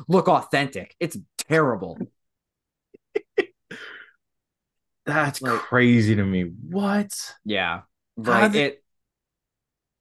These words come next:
Speaker 1: it
Speaker 2: You said that was before or after?
Speaker 1: It was after. It was three days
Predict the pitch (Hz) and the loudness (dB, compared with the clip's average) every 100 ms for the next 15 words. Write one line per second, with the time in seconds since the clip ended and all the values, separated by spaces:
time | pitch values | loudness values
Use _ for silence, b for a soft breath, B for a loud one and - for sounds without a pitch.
0 | _ _ _ _ _ _ 143 160 190 208 | _ _ _ _ _ _ 0 2 0 0
1 | 180 135 - - 143 156 - 113 107 - | 0 0 -4 -8 -2 -2 -2 -4 -4 -6
2 | - 82 107 _ _ - 156 151 127 147 | -14 -14 -16 _ _ 2 2 4 0 -2
3 | 113 98 95 - 135 147 151 | -2 -4 -4 -2 2 4 2